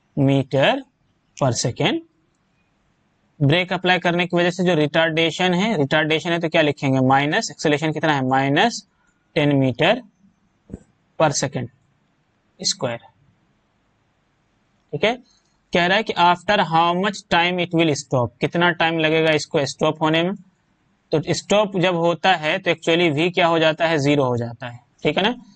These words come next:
दूसरा क्या, how much distance will it travel before stop, और stop होने से पहले कितना distance ये cover कर चुका होगा।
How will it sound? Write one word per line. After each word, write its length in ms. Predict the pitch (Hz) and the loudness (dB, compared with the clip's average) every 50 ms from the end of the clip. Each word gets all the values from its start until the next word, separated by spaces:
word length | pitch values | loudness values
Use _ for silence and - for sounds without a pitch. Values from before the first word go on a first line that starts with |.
| _ _ _ _ _ _ _ _ _ _ _ - | _ _ _ _ _ _ _ _ _ _ _ 0
दूसरा 280 | 151 170 165 190 202 196 | 0 0 2 2 0 0
क्या, 180 | 190 220 208 | 0 0 0
how 200 | 175 180 180 185 190 | 2 2 2 2 2
much 180 | 202 220 208 202 | 0 -2 0 0
distance 640 | 175 180 175 - - - 190 196 208 220 226 208 - 156 | 0 0 -2 -2 -4 -2 0 0 2 0 0 0 0 2
will 200 | 156 175 175 185 | 2 4 4 2
it 140 | 196 190 - - | 0 -2 -4 -2
travel 340 | 175 165 160 160 175 180 170 156 | -2 0 0 0 0 0 0 0
before 300 | 160 151 - 165 151 143 135 | 0 0 0 0 0 0 -2
stop, 300 | 139 - - 135 120 113 _ - | -4 -4 -2 -2 -2 -4 _ -2
और 220 | 165 156 156 156 | 0 2 2 2
stop 380 | 147 - - 175 185 190 185 170 | 0 0 -2 0 0 0 0 -2
होने 220 | 160 156 165 165 156 | 0 0 2 0 0
से 120 | - 165 | -2 -4
पहले 340 | 160 - 160 151 147 165 175 | -2 -2 -2 0 0 0 -2
कितना 320 | - 160 143 160 156 156 | -2 -4 -2 0 0 2
distance 480 | 143 143 139 - - 151 147 147 139 143 | 2 0 -2 -2 -2 -2 -2 -2 0 -2
ये 80 | 143 | -2
cover 380 | 139 - 135 123 131 175 220 233 - - _ _ _ _ _ - | -2 0 0 0 2 0 0 -2 -4 -14 _ _ _ _ _ -2
कर 140 | - 139 123 | -2 0 0
चुका 280 | - - 123 - 135 | 0 -2 -4 -4 -4
होगा। 340 | 117 113 117 113 - - - | -4 -4 -6 -8 -10 -12 -14